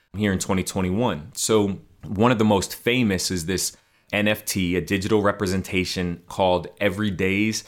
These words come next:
the first five thousand days. That was actually sold at auction at Christie's auction house in March for sixty-nine point three million dollars.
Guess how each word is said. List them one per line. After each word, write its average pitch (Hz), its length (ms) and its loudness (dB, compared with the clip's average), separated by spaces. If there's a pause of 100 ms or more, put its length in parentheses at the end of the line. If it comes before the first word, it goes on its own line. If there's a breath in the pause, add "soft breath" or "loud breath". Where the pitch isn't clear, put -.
(140 loud breath)
the 90 100 -6
first 104 400 0
five 98 280 0
thousand 95 420 0
days. 92 480 -2 (480)
That 110 140 0
was - 280 -4
actually 107 280 -2
sold 120 320 2
at 90 80 2
auction 95 520 2
at 82 120 -6
Christie's 101 420 -4
auction 95 360 0
house 82 260 -2
in 87 80 -4
March 87 340 -2
for - 160 -8
sixty-nine 113 800 -2
point 101 380 -6
three 101 340 -2
million 92 540 0
dollars. 82 560 -4